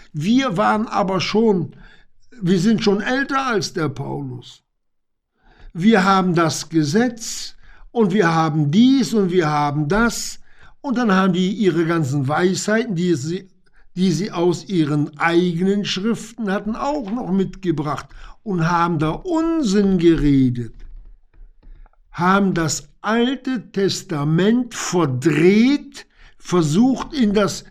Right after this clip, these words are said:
Neue Testament mit einzuschieben, obwohl der Herr Jesus gesagt hat, dass man auf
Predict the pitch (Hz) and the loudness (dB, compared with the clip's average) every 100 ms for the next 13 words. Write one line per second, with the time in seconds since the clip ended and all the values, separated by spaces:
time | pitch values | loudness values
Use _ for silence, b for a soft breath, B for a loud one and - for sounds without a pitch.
0 | - 156 175 208 220 208 196 190 - 185 | -4 2 4 6 6 4 2 0 0 0
1 | 180 196 180 151 - - _ _ - 170 | 2 0 -2 -2 -4 -16 _ _ -2 2
2 | 196 214 226 - 247 240 - - 240 247 | 4 4 2 -2 -2 -2 -2 2 4 4
3 | 254 302 233 170 185 196 180 170 156 147 | 2 -2 -2 -2 2 2 4 2 2 2
4 | 147 196 190 202 - - b b - 160 | 0 -2 -2 -6 -10 -18 b b -2 0
5 | 143 156 165 202 214 - 214 226 226 - | 2 0 2 0 -2 -8 -4 -4 -4 -16
6 | b b b b _ 156 170 180 185 180 | b b b b _ -2 -2 0 -2 0
7 | 170 - B _ _ - - 175 160 | 0 -4 B _ _ -20 -4 -2 -2